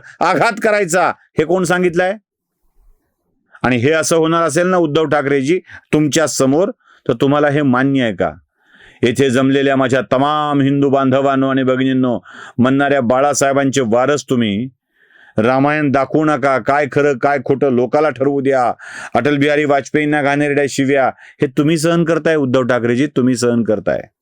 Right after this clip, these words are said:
आणि हे सहन करणं तुम्हाला जमत असेल ना, तर तुमच्यावरती टीका केलीच पाहिजे.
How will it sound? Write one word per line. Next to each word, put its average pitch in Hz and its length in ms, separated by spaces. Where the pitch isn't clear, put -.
आणि 113 140
हे 127 140
सहन 151 380
करणं 139 360
तुम्हाला 156 300
जमत 147 340
असेल 123 260
ना, 117 200
तर 131 60
तुमच्यावरती 135 600
टीका 127 280
केलीच 113 400
पाहिजे. 76 400